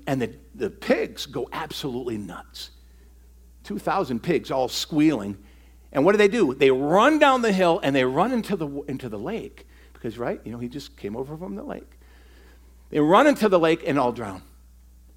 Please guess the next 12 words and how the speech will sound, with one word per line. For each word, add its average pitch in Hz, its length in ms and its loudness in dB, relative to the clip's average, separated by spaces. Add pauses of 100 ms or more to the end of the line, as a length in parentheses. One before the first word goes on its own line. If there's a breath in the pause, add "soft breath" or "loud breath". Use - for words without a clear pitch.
(300)
And 160 120 0
so 175 220 6 (160 loud breath)
what 180 180 4
the 185 80 4
demons 185 320 2
were 143 140 2
afraid 202 320 2
were 180 80 0
gonna 139 180 -2
happen, 123 340 -2
happened 110 300 -6
anyway. 87 300 -12